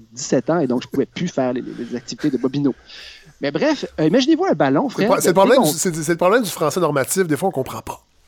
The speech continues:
Speaker 1: Ouais, effectivement. Donc, en plus d'être héroïnomane, il parlait un français normatif. Fait que bref, euh, les, imaginez-vous un ballon qui serait, euh, flasque, donc dégonflé.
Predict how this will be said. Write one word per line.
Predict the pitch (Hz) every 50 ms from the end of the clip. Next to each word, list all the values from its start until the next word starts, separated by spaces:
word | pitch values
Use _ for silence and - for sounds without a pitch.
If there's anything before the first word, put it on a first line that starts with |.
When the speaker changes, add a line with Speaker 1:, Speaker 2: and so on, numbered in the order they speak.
| _ _ _ _ - -
Speaker 1:
Ouais, | 113 123 135 143 151 139 151
effectivement. | 143 - 175 - - - - 147 131 123 127 127
Donc, | - 117 127 -
en | 135 131
plus | - 196 208 175
d'être | 143 - -
héroïnomane, | 160 160 160 156 151 151 143 135 143 156 208 220 190 - -
il | 156 139 139
parlait | - 160 139 135 143 160 170
un | - 139 135
français | - 131 127 - 156
normatif. | 143 139 123 131 113 - - 127 110 - - - 120 - _ - - - - - - - _ - -
Fait | - 143
que | 135
bref, | 135 156 233 269 226 - - - 214 196
euh, | 143 131 127 131 131 131 131 127 - - - _ _ _ -
les, | 139 143 151 165 - -
imaginez-vous | 156 196 202 - 226 277 320
un | 285
ballon | 156 151 143 143 147 160 202 247 262 -
qui | - -
serait, | - - - 165 175 190 170 - -
euh, | 123 113
flasque, | - - - - 143 185 - - -
donc | 139 123 123 117
dégonflé. | 143 165 170 170 139 120 - 131 143 220 302 302